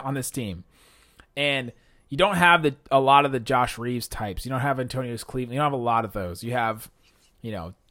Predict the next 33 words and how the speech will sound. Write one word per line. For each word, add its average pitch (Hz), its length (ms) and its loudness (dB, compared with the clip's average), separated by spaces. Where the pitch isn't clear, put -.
Jackson 131 500 0
and, 110 260 -8
and 113 120 -10
Dorian 131 240 -2
Finney-Smith, 123 520 -6
and 123 80 -10
you 131 60 -4
got 175 120 8
a 165 40 4
bunch 160 220 0
of 135 40 -6
guys 139 300 2
that 127 80 -8
you 117 160 -6
hope 151 400 2
can, 117 360 -8
can 123 160 -8
hit. - 380 -6
Um, 107 260 -10
but 117 80 -12
you 160 120 -4
get 185 140 4
a - 20 -4
couple 185 260 2
more 185 220 0
sh-, - 100 -10
shots 185 360 2
at 110 160 2
it 101 80 -4
with 104 140 -8
those 110 200 -2
two 110 140 -8
guys. 87 420 -16